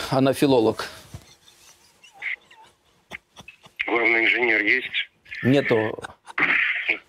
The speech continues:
Speaker 2: Какой?
Speaker 1: Ну, у нас на самом деле три человека, если так.
Speaker 2: Я понял. Как вас зовут?
Speaker 1: Сергей меня зовут.
Speaker 2: У меня Владислав. У вас всё-таки крайний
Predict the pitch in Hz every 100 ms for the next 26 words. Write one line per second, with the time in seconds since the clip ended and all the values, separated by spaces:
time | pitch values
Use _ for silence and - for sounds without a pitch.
0 | - - - 139 175 175 151 160 147 151
1 | 139 139 120 139 135 113 - 104 104 104
2 | - 107 90 - - - - - - -
3 | - - - - - - 101 113 110 110
4 | 107 95 92 90 - 117 - 120 - 123
5 | 101 104 95 98 - - - - - -
6 | - - - _ - 143 139 139 123 120
7 | 110 113 101 - - - - - - -
8 | - - - 107 107 110 120 113 107 104
9 | 110 - 98 95 87 - - - - -
10 | - - - - - 131 127 - - -
11 | - - - - - 139 131 107